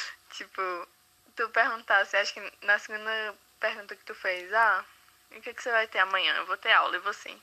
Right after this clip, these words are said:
Aí, como eu tô vendo hoje, né, eu já tive aula. Aí eu falando, "Ah,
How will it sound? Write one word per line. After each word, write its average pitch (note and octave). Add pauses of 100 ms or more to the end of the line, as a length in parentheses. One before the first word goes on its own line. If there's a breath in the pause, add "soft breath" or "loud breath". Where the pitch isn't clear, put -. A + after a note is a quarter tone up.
(220)
Aí, F3
como F#3+
eu F#3+
tô F#3
vendo F3 (260)
hoje, A#3
né, B3 (180)
eu G3
já G3
tive A#3
aula. D#3+ (640 soft breath)
Aí A3
eu G#3+
falando, G#3+
"Ah, A#3